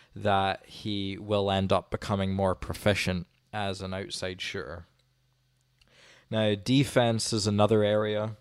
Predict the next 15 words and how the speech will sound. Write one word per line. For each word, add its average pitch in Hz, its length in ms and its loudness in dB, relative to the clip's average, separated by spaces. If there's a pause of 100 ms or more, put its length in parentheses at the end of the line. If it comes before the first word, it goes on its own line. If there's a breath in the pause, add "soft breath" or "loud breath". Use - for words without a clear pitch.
(160)
that 110 220 -10
Bagley 104 400 -6
needs 101 320 -8
to 104 120 -8
kind 98 220 -8
of 95 60 -12
shore 101 380 -2
up, - 240 -8 (680 loud breath)
but 104 440 2 (180)
he 101 600 -2
definitely 101 640 4
has 98 260 0
the 90 80 -8
physical 107 580 -4
tools 110 640 -6